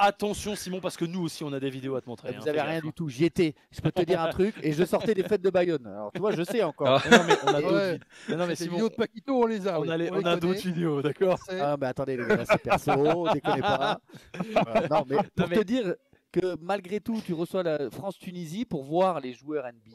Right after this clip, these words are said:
Speaker 2: A, euh, en plus, c'était la, la célébration avec Tony Parker, Boris Dio, les anciens, là, ils, ils avaient fait ça à Pau. Bref, en tout
Speaker 4: Les
Speaker 2: cas,
Speaker 4: places étaient à
Speaker 2: c'était
Speaker 4: combien, Simon ?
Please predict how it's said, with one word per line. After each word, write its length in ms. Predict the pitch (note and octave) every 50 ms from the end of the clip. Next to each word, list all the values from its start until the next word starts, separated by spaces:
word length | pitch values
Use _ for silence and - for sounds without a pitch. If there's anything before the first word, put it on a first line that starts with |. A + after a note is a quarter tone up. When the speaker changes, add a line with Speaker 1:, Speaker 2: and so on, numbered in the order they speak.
| A#2 B2+
Speaker 2:
A, 20 |
euh, 500 | C3+ D3 D3+ D#3 D#3 D3+ C3 A2+ A2 G#2+ - _ _ - - -
en 80 | - B2+
plus, 140 | - - E3+
c'était 160 | - - D3
la, 180 | B2+ B2 A#2+ A#2+
la 160 | A#2+ A#2+ B2
célébration 560 | - - C#3+ C#3 C3+ C3+ C#3 C3 - E3 D3+
avec 160 | C3+ B2 -
Tony 160 | - B2+ B2
Parker, 380 | B2 - B2+ A#2 - - D#3 C#3 B2+
Boris 360 | B2+ A#2 A#2+ B2+ A#2+ A#2 A#2
Dio, 220 | A#2+ C3 C#3 C#3
les 180 | C3+ A#2+ A#2 A2
anciens, 340 | A#2 A2+ - - - C#3+ C3+
là, 140 | B2 G#2+ G2+
ils, 100 | G2+ F#2+ F#2+ G2+
ils 100 | G#2 G2
avaient 100 | G#2 G#2
fait 140 | G2+ - A2+
ça 140 | - - G#2+
à 40 | G2+
Pau. 160 | - E3+ E3+
Bref, 260 | C#3 C#3 F3+ G3+ - - _ _ _
en 100 | - C3
tout 120 | - - E3
Speaker 4:
Les 60 | -
Speaker 2:
cas, 80 | A#3+
Speaker 4:
places 120 | A3+ A#3+ G#3
étaient 100 | E3 G#3+
à 160 | - A3 A3
Speaker 2:
c'était 60 | A#3+ G3+
Speaker 4:
combien, 240 | F#3 F3+ F#3+ G#3 G3
Simon ? 260 | _ - D#3+ D#3+ D#3+